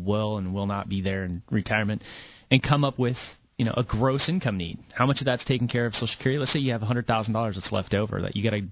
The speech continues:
draw from your portfolio from sixty-five to, you know, ninety to a hundred years old. You need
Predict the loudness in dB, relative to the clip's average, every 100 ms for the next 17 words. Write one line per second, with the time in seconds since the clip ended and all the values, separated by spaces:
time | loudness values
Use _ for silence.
0 | -2 2 2 2 -2 -2 0 -2 0 0
1 | 0 -2 -2 -2 -2 -2 0 0 0 -2
2 | -4 -4 -8 -20 -20 -14 0 2 4 2
3 | 2 2 0 -2 -2 -2 -2 -2 0 -2
4 | 0 0 0 -4